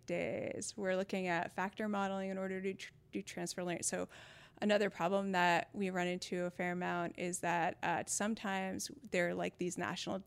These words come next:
databases where we have, um,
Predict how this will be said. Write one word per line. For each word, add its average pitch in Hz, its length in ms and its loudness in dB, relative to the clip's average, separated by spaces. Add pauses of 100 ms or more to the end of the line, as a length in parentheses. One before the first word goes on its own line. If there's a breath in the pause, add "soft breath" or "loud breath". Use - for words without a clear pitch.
(120)
databases 330 800 0 (360 loud breath)
where 202 160 0
we 196 100 4
have, 175 540 4
um, 180 360 0